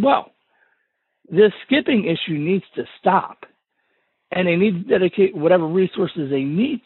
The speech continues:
to, to fix this issue. Now, it doesn't happen every time, but I don't care. When it's still there from I O S fifteen, you haven't dedicated enough resources. So they need,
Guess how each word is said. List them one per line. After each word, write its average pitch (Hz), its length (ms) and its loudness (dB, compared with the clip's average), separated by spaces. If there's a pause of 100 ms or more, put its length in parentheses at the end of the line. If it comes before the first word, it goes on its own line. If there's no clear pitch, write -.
to, 120 240 -2 (600)
to 277 180 -2
fix 165 280 0
this 170 120 -6
issue. 233 240 0
Now, 170 120 4
it 185 80 0
doesn't 247 180 -2
happen 190 300 0
every 151 260 -2
time, 226 320 -2 (400)
but - 100 0
I 247 160 4
don't 233 220 0
care. 151 240 0
When 160 180 -6
it's 165 160 -6 (200)
still 226 180 2
there 214 240 0
from 180 240 -4
I 190 220 2
O 180 80 2
S 175 120 2 (120)
fifteen, 220 500 -2 (600)
you 240 160 4
haven't 196 200 0
dedicated 151 500 0
enough 127 320 -4
resources. 120 600 -6
So 151 80 -6
they 160 80 -4
need, 190 200 0